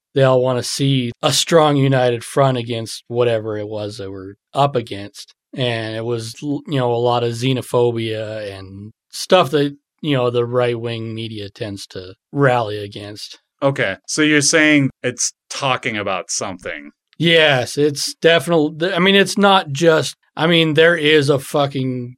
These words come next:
Speaker 1: superhero with, like, a long thirty-foot penis.
Speaker 2: Right. See, this is
Speaker 1: But
Speaker 2: the, this is the kind of stuff I'm talking about,
Speaker 1: Yeah.
Speaker 2: though. Like, I, I'm aware of that plot going on.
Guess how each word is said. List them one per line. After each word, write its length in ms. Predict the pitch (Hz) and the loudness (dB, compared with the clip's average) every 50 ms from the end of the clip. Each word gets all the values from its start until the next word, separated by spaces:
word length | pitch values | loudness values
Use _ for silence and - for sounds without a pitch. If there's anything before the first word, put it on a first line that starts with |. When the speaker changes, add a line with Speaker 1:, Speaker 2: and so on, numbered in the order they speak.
| _ - | _ -12
Speaker 1:
superhero 1120 | - - 160 151 143 139 135 131 127 123 123 - - 131 127 123 123 120 120 117 117 117 | -8 -2 -2 -2 0 2 2 2 2 2 0 -2 -2 -2 0 2 2 2 2 0 0 -2
with, 240 | 117 117 110 - - | -4 -6 -6 -6 -4
like, 260 | 123 120 117 113 - | -2 -2 -2 -2 -4
a 220 | 127 120 117 113 113 - _ _ _ _ - | -4 -4 -4 -4 -8 -12 _ _ _ _ -6
long 380 | 151 139 135 131 127 123 120 120 | 0 2 2 2 2 0 -2 -2
thirty-foot 500 | - 139 139 131 123 117 - - 135 127 - _ _ | 0 2 2 2 0 -2 -4 -4 -4 -4 -6 _ _
penis. 500 | - - 139 127 120 113 110 104 - - _ _ - | -6 -4 -4 -4 -4 -4 -8 -12 -14 -16 _ _ -12
Speaker 2:
Right. 480 | 113 107 123 117 110 101 98 95 92 - _ | -8 -4 -2 0 0 0 0 0 -2 -6 _
See, 320 | - - - 160 160 165 165 - _ _ - | -6 -2 0 2 2 0 0 -4 _ _ 0
this 160 | 175 175 170 | 0 0 2
is 120 | - 202 | 2 4
Speaker 1:
But 200 | 170 160 156 151 139 | 4 4 4 2 0
Speaker 2:
the, 60 | - _ _ _ | -4 _ _ _
this 240 | 143 160 156 - 180 | -2 0 0 0 0
is 120 | 175 151 | -2 -2
the 80 | 147 165 | -2 -2
kind 260 | 151 - 156 156 143 | -2 0 0 0 0
of 80 | 135 131 | 0 0
stuff 240 | - 143 123 - - | 0 0 -2 -2 -2
I'm 120 | 110 104 | -8 -6
talking 380 | - 127 117 107 107 - 117 104 | -4 -2 -2 -2 -2 -2 -4 -2
about, 120 | 98 147 | 0 2
Speaker 1:
Yeah. 220 | 143 135 123 107 | 2 2 2 0
Speaker 2:
though. 140 | 104 92 90 | -2 -6 -6
Like, 300 | 87 92 104 104 98 - - | -4 -2 -2 -2 -2 -4 -2
I, 120 | 113 127 127 131 131 143 135 | -2 0 0 0 -2 -4 -2
I'm 200 | - 131 139 143 | -2 0 2 2
aware 460 | 143 139 123 131 143 147 143 139 135 | 2 2 4 4 4 6 6 6 4
of 180 | 127 117 101 - _ _ _ _ - | 4 2 -2 -6 _ _ _ _ -2
that 260 | 143 123 117 110 - | 0 0 0 0 -4
plot 380 | - - 131 120 113 107 104 98 | -8 -4 -2 0 0 0 -2 -4
going 300 | - 113 107 104 104 101 | -6 -4 -4 -4 -4 -4
on. 300 | 107 107 107 107 101 95 | -2 -2 -2 -2 -4 -6